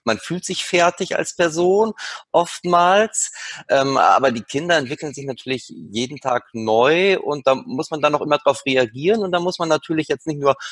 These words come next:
spontan in irgendwelchen Situationen reagieren, sondern natürlich auch, ähm,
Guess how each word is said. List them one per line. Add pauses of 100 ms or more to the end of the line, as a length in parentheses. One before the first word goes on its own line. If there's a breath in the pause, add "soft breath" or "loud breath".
(120)
spontan
in
irgendwelchen
Situationen
reagieren,
sondern
natürlich
auch, (120)
ähm,